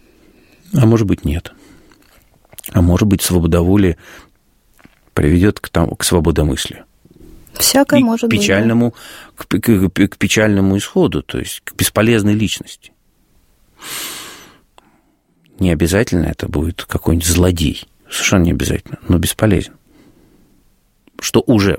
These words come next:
Speaker 1: ужасно. А через систему ориентиров, которые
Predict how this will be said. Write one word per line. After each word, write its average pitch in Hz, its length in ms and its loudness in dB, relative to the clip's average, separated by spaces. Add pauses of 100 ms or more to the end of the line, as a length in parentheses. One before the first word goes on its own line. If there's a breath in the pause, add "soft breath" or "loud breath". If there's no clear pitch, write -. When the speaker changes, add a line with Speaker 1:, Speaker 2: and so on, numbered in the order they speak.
Speaker 1:
ужасно. - 400 -6 (680 loud breath)
А - 200 -8 (920)
через 98 340 0
систему 87 480 -2
ориентиров, 82 680 -2
которые 80 800 -2